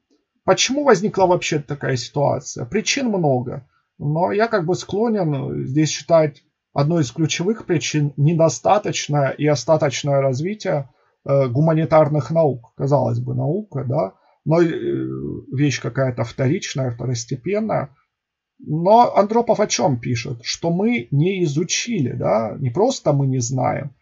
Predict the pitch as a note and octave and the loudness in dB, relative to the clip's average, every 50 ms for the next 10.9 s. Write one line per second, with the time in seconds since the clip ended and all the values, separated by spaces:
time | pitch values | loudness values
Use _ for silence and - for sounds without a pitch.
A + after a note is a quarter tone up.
0 | _ _ - B2 C3 C3+ D3+ E3 E3+ F3+ F#3 F3+ C#3 D#3 F3+ - - - C#4 A#3 | _ _ 0 2 4 4 4 4 2 2 2 2 2 2 2 0 -2 -2 0 2
1 | F3+ B2 A2+ B2+ C3+ C3+ B2 A#2 B2+ B2 A#2 - - - B2+ - - - C3+ C3 | 2 2 2 0 0 0 -2 -2 -2 -4 -4 -6 -8 -10 -10 -10 -8 -8 -8 -8
2 | B2 A#2 B2+ - - - - - - _ - _ - - - - _ _ _ _ | -8 -8 -8 -10 -10 -10 -14 -18 -20 _ -20 _ -20 -20 -20 -20 _ _ _ _
3 | - D3 C#3+ F3+ G3+ F#3 F3+ D#3+ - G3+ G#3 F#3 - - - E3 D3 C#3 D3 D#3 | -4 0 2 4 4 4 4 2 0 0 -2 -2 -4 -2 0 0 0 2 0 0
4 | D3+ - D3+ F#3+ F#3+ - - - - G3+ G#3+ - - - E3 D#3 D#3 F3 F#3 - | 0 2 4 4 4 2 0 0 2 4 4 2 0 -2 -2 -2 -2 -2 -2 -4
5 | E3+ D3+ - D#3 D3+ _ - F3+ F#3 F3+ D#3+ D#3 D3+ D#3 D#3 D3+ D3+ C#3 - - | -6 -6 -6 -8 -10 _ -8 -6 -4 -2 -2 -2 -2 -2 -2 -2 -2 -4 -6 -8
6 | F3+ F#3+ G#3 G3+ F3 C#3 - D3+ - - - - - _ _ _ _ _ _ C#3+ | -10 -8 -6 -4 -4 -6 -6 -8 -12 -16 -18 -20 -20 _ _ _ _ _ _ -6
7 | C#3 D3+ E3 F3 F3 F3 E3+ - F#3+ F#3 F#3 E3+ E3 E3 E3 E3 D#3+ E3 F3+ G#3+ | -2 0 0 0 0 -2 0 2 2 2 2 2 -2 -2 -2 -2 0 0 0 0
8 | A3 - - E3 - - D3+ C#3+ C3+ D3 E3+ F3+ F3+ D#3 - E3 D#3 - C3 D3 | -2 -4 -6 -6 -4 -2 -2 -2 0 0 0 0 0 0 -2 -4 -6 -4 -2 0
9 | D3+ D3+ - - - - D#3 D3+ - - - F3+ F#3 F3+ E3+ D#3 D3 - - C3+ | 0 -2 -2 -6 -8 -4 -4 -4 -4 -4 -6 -6 -4 -4 -4 -4 -4 -6 -4 -2
10 | C#3+ D3 C#3 D3+ E3 F3 F3 - - G#3 F3 C3 A#2 A#2+ - C3+ B2 | -2 -2 0 -2 -2 -2 -2 -4 -6 -6 -6 -6 -6 -8 -10 -12 -16